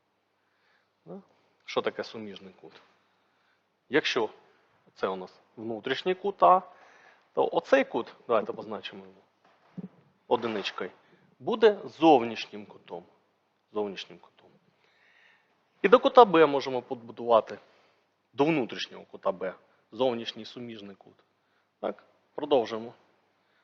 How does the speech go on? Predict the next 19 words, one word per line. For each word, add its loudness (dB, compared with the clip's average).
сторону 2
А 10
Б 6
і -4
отримуємо -2
другий -4
суміжний -14
кут. -20
І -8
до -4
кута 4
С 2
ми -4
можемо -6
побудувати -4
суміжний -6
кут. -18
Продовжуємо 0
сторону -8